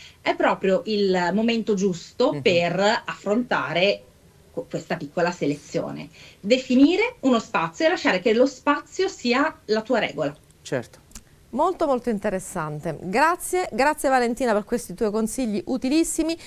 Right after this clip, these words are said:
Speaker 3: Ricordiamo che tu off-, offri anche servizi, eh, di consulenza a chi ti contatta, quindi ricordiamo il tuo sito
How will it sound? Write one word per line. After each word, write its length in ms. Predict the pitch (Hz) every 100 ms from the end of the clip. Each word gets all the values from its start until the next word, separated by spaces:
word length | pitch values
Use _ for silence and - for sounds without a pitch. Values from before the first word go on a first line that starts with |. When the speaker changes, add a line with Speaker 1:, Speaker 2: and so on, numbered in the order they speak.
| - - -
Speaker 3:
Ricordiamo 640 | 311 339 311 240 233 196
che 120 | 185 196
tu 100 | 226
off-, 220 | 190 -
offri 340 | 208 214 - 254
anche 320 | 240 233 208
servizi, 760 | 226 208 214 254 254 - 247 240 - -
eh, 80 | 196
di 100 | 214
consulenza 1000 | 254 240 - 226 240 233 226 240 208 -
a 100 | 208
chi 140 | 226
ti 140 | 220
contatta, 600 | - 277 285 311 320 -
quindi 220 | 214 233 202
ricordiamo 480 | 202 214 208 214
il 100 | 208
tuo 160 | 202 214
sito 560 | - 262 277 214 202